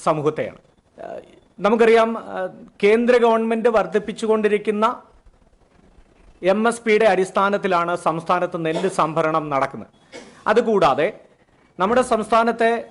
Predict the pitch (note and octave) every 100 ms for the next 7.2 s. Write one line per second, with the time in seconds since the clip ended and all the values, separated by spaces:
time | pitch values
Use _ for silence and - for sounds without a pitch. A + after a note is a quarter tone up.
0 | G3 G3 G#3 A3+ A#3 G#3+ D3 - - _
1 | _ _ - F#3 F#3+ A#3 A#3 A#3 A#3 A#3
2 | G3 G3 F#3 F#3 G#3+ F#3 A#3 A#3+ A3+ G3+
3 | A3 G#3+ G#3+ G#3+ G3+ G3+ - G#3+ F#3 F#3
4 | G3+ G#3+ G3 A3 A#3 G3+ F#3+ C3+ F#2 _
5 | _ _ _ _ _ _ _ _ - F3
6 | A3 A3+ A#3+ G#3+ A3 A3 B3+ A#3+ G#3 F#3+
7 | A2+